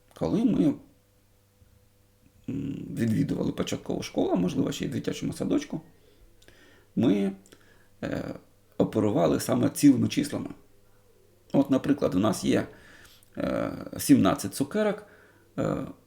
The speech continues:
і питання, по скільки цукерок дістанеться кожному, кожній дитині, якщо таких дітей чотири. Ну, ми інтуїтивно розуміємо, що, ну, так, по чотири, і одна десь комусь залишиться, можливо, виховательці.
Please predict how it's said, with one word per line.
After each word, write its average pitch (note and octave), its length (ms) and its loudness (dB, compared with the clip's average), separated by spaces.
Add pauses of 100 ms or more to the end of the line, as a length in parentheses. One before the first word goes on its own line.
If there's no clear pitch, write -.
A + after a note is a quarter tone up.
(140)
і C#3+ 80 6
питання, - 520 -2 (240)
по C#3 120 2
скільки - 420 4
цукерок G2+ 520 -2
дістанеться F#2+ 600 -2
кожному, - 680 0 (340)
кожній A#2+ 340 2
дитині, G3 500 0 (160)
якщо A2+ 280 0
таких - 340 -2
дітей A#2 320 -2
чотири. - 440 -4 (2250)
Ну, E3+ 280 6
ми B2 160 4
інтуїтивно G#2+ 500 0
розуміємо, - 460 -2
що, - 320 -6
ну, - 200 2 (100)
так, - 300 -6 (840)
по G#2 100 2
чотири, G2+ 520 0
і - 160 0
одна C3+ 260 2
десь G2 200 0
комусь - 280 2
залишиться, - 460 -2
можливо, - 360 0
виховательці. - 640 -2